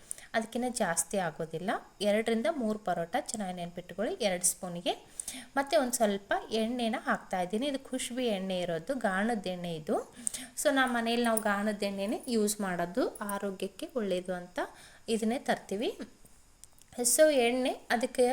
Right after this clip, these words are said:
ಎಷ್ಟು ಬೇಕೋ ನೋಡ್ಕೊಂಡು ಹಾಕ್ಕೋಬೇಕು. ಆ, ಇನ್ನೊಂದ್ ಸ್ವಲ್ಪ ಕಡಿಮೆ ಅನಿಸ್ತು, ಅದಕ್ಕೆ ನಾನು ಮತ್ತೆ ಒಂದ್ ಸ್ವಲ್ಪ ಹಾಕ್ತಾ ಇದ್ದೀನಿ. So, ಇದನ್ನ ಒಳಗಡೆ ಯಾವುದೇ ಥರ ಗಂಟು ಇರಬಾರ್ದು, ಅಂದ್ರೆ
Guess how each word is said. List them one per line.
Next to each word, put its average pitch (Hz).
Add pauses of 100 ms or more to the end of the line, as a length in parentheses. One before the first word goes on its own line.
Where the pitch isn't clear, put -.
(100)
ಎಷ್ಟು -
ಬೇಕೋ 247 (120)
ನೋಡ್ಕೊಂಡು 220
ಹಾಕ್ಕೋಬೇಕು. 196 (520)
ಆ, 233
ಇನ್ನೊಂದ್ 269
ಸ್ವಲ್ಪ 226
ಕಡಿಮೆ 220
ಅನಿಸ್ತು, 208
ಅದಕ್ಕೆ -
ನಾನು 208 (100)
ಮತ್ತೆ 233
ಒಂದ್ 208
ಸ್ವಲ್ಪ 202
ಹಾಕ್ತಾ 180
ಇದ್ದೀನಿ. 180 (400)
So, 285
ಇದನ್ನ 262 (180)
ಒಳಗಡೆ 269
ಯಾವುದೇ 220
ಥರ 233
ಗಂಟು 247
ಇರಬಾರ್ದು, 170
ಅಂದ್ರೆ 254